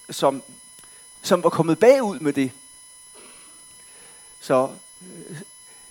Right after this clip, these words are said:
jeg vil ikke sige, at stressen var begyndt at melde sig, men, øh, hun skulle da lige regne på, hvordan det hele kunne nås. Og hendes mand, han måtte tage fri. Øh, så det gik.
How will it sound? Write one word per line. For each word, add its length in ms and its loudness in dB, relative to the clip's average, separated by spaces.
jeg 80 -8
vil 60 -4
ikke 140 -8
sige, 120 -10
at 60 -8
stressen 380 0
var 60 0
begyndt 360 -2
at 60 -2
melde 260 -2
sig, 120 -6
men, 400 -6
øh, 180 -16
hun 140 -10
skulle 240 -4
da 40 -4
lige 140 -6
regne 280 -4
på, 140 -2
hvordan 400 -2
det 80 -2
hele 200 -4
kunne 180 -4
nås. 380 4
Og 80 -12
hendes 260 -8
mand, 200 -4
han 120 -10
måtte 200 -8
tage 120 -12
fri. 240 -12
Øh, 220 -10
så 140 -10
det 120 -10
gik. 300 -16